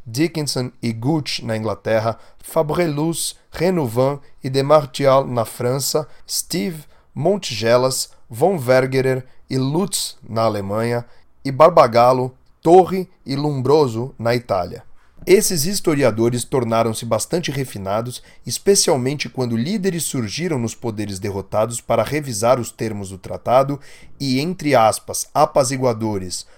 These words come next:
nos poderes vitoriosos para acomodá-los. A Segunda Guerra Mundial causou uma nova divisão com Beard,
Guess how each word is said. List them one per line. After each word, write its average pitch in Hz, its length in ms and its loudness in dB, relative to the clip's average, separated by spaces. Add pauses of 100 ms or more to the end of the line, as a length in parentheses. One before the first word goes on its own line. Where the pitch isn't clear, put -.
(220)
nos 113 220 -8
poderes 104 520 -6
vitoriosos 113 760 0
para 107 240 2
acomodá-los. 104 920 -4 (340)
A 151 80 4
Segunda 220 520 0
Guerra 156 260 4
Mundial 120 640 2 (200)
causou 151 540 2
uma 151 240 2
nova 185 300 2
divisão 143 500 -2
com 123 240 -6
Beard, 175 500 -4